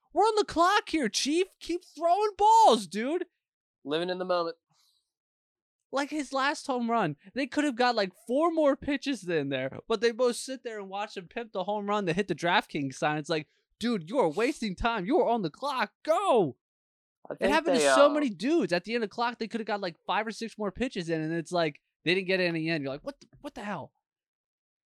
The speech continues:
Speaker 2: Yeah. I think they just need to go back to the old way, though. If ten outs is too much, then just shorten it up or do whatever you want to
Speaker 1: I
Speaker 2: do,
Speaker 1: like
Speaker 2: but
Speaker 1: ten outs. But there's a way to do it 'cause, like, it went too long because, like,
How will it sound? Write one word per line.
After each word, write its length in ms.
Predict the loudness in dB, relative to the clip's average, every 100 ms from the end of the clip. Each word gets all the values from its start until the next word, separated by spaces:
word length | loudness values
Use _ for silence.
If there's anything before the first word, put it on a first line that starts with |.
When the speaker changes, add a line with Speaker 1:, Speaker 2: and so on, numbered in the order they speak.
| _ _ _
Speaker 2:
Yeah. 240 | -14 -14 -16 _ _ _
I 80 | -12
think 160 | -10
they 60 | -12
just 160 | -12 -10
need 100 | -8
to 60 |
go 120 | -4
back 180 | -4 -6
to 60 | -6
the 60 | -6
old 280 | -6 -8
way, 120 | -8 -6
though. 280 | -6 -8 -10 -10
If 140 | -8
ten 180 | -6 -4
outs 220 | -4 -4
is 100 | -8
too 140 | -10 -4
much, 240 | -4 -4
then 120 | -10
just 200 | -10 -8
shorten 240 | -6 -6 -6
it 80 | -4
up 160 | -4
or 80 | -4
do 80 | -4
whatever 280 | 0 0 -2
you 180 | -8 -6
want 180 | -8 -8
to 60 |
Speaker 1:
I 40 | -8
Speaker 2:
do, 60 |
Speaker 1:
like 200 | -8 -8
Speaker 2:
but 100 | -10
Speaker 1:
ten 140 | -12 -12
outs. 300 | -16 -18 -10
But 100 | -2
there's 160 | 0 2
a 40 |
way 160 | 2 2
to 60 |
do 140 | 2 -4
it 20 |
'cause, 120 | -2
like, 160 | -2 -4 _ -10
it 180 | -8
went 240 | 0 0 0
too 140 | -2
long 240 | 2 2 0
because, 240 | -4 -2
like, 160 | -2